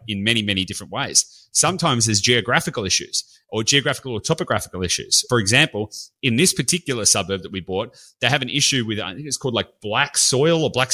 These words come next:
anyway, they've got an issue with, like, certain parts of the suburb have soil types which are tremendously problematic. And so you could buy an asset which is, which is no good, or it's on top of, like, a, you know, and so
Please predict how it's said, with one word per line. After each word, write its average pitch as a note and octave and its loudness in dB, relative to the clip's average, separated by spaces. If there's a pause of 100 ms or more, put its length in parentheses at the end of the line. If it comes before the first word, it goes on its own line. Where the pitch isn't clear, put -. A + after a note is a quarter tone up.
anyway, C3 4
they've A2 0
got D3+ 0
an D3+ -2
issue D3+ 4
with, A#2+ -2
like, A2+ 0
certain D#3+ 4
parts D3 0
of - -2
the G#2 -2
suburb C3+ 0 (320)
have A#2+ 0 (360)
soil D3+ 4
types G#2+ 2
which B2 0
are B2+ -2
tremendously C3+ 0
problematic. A2 -2 (340)
And B2+ 0
so D#3+ 4
you E3+ -4
could D#3 -6
buy C#3 0
an C3+ 0
asset C3+ 2
which A#2 -2
is, A#2 -4 (280)
which B2 2
is A#2+ 0
no B2 4
good, D#3+ 2
or A2+ 2
it's - 0
on C3 2
top - 0
of, A#2+ -2
like, A#2+ 4
a, A2+ 6 (280)
you D#3 -6
know, - -6
and E3+ 0
so F3+ 2